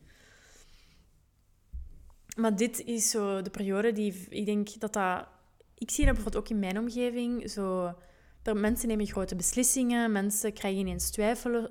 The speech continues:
twijfel over alles, mensen weten niet goed wat ze willen doen met het leven, ze gaan grote veranderingen doorvoeren, of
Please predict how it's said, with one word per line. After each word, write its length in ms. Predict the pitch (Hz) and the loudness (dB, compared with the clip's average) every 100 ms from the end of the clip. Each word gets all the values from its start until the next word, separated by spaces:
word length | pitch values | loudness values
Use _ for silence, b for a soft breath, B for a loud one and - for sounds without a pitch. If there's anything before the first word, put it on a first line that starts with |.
| - - | -8 -6
twijfel 580 | - 220 226 247 226 - | 0 0 0 2 2 2
over 240 | 214 214 | -2 -2
alles, 680 | - 220 220 220 220 - - - B B B B | 0 2 2 2 0 -2 -6 -10 B B B B
mensen 400 | 202 208 202 220 | -2 0 2 2
weten 220 | 202 208 | 4 4
niet 140 | 208 | 4
goed 80 | 208 | 4
wat 140 | 196 196 | 0 -2
ze 100 | 185 | -4
willen 220 | 180 175 | -4 -2
doen 180 | 208 262 | 0 2
met 100 | 254 | 2
het 180 | 247 | 2
leven, 640 | 226 220 226 226 220 220 208 | 4 4 4 0 0 0 -2
ze 140 | 208 | -4
gaan 460 | 190 196 190 185 180 - - - - 98 - - - | -2 -2 -2 -4 -6 -10 -18 -20 -20 -18 -20 -20 -12
grote 340 | - 208 196 | -4 -2 -2
veranderingen 520 | 180 190 226 240 233 | -4 -2 0 2 2
doorvoeren, 960 | 214 214 208 208 214 208 208 202 202 - | 2 2 0 -2 0 0 0 0 -2 -4
of 460 | 185 180 175 - | -4 -4 -6 -12